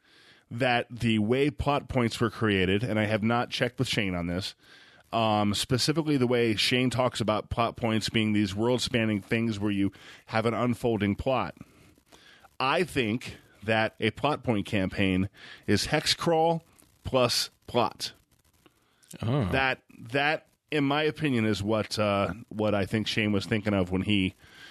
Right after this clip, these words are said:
Speaker 1: you know, consciously or not, when he came up with, uh, uh, plot point campaigns.
Speaker 2: Interesting.
Speaker 1: So
Speaker 2: Yeah. Cool.
Speaker 1: there you go.
Speaker 2: Yeah, and it looks like he's doing a, a series of posts,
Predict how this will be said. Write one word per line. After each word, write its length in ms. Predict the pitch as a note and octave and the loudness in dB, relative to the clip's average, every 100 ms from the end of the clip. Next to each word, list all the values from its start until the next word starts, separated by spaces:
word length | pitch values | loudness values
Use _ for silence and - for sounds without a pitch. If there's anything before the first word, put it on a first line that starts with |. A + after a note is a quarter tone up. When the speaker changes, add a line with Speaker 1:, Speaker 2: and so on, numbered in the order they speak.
| - | -4
Speaker 1:
you 80 | B2+ | 0
know, 260 | A#2 G#2+ - A2 | 2 0 -4 -8
consciously 500 | - F#3 F3 D#3 D3+ | -2 0 0 0 2
or 80 | C3 | 2
not, 320 | A#2+ A2+ F#2 - - _ | 2 2 0 -4 -20 _
when 160 | - A2+ | -10 -8
he 160 | A2 A2 | -6 -4
came 300 | - A2 G#2+ | 0 2 2
up 160 | G2+ | 2
with, 300 | G2+ F2+ - | 0 0 0
uh, 260 | F#2 E2+ E2 - - - - _ _ _ | 0 0 -4 -8 -20 -20 -20 _ _ _
uh, 220 | - F2+ D#2+ | -4 -4 -2
plot 280 | - G2+ | -2 -4
point 220 | - E2+ C#2+ | -2 -8 -6
campaigns. 540 | D2+ F#2+ - - - _ _ _ _ _ - | -8 -8 -10 -10 -12 _ _ _ _ _ -4
Speaker 2:
Interesting. 720 | D3+ F3 - E2 - D#2 D2+ - - _ _ - | 0 0 0 0 2 0 -2 -10 -20 _ _ -14
Speaker 1:
So 480 | - - A2 G2 F2 - _ - | -8 -2 0 0 -4 -10 _ -4
Speaker 2:
Yeah. 300 | E2+ F2 D2+ - _ _ _ _ _ _ _ - | 0 0 -2 -10 _ _ _ _ _ _ _ -4
Cool. 300 | C#4 D3+ D2+ | 0 0 0
Speaker 1:
there 140 | A2 | 2
you 160 | A2 G2 | 2 2
go. 280 | G2+ F#2 D#2+ - | 0 0 -4 -6
Speaker 2:
Yeah, 140 | C#3+ C#3 | -2 0
and 80 | |
it 60 | A#2 | 0
looks 180 | D#3 - | 0 -2
like 100 | C#3+ | 0
he's 180 | C#3 A#2 | 0 0
doing 240 | B2 G#2+ | 2 2
a, 200 | F#2+ F2 | 2 2
a 160 | - F2 | 2 0
series 380 | - C#3 A#2+ | 2 2 0
of 100 | E2 | -2
posts, 440 | - E2+ D#2+ - | -2 0 0 -2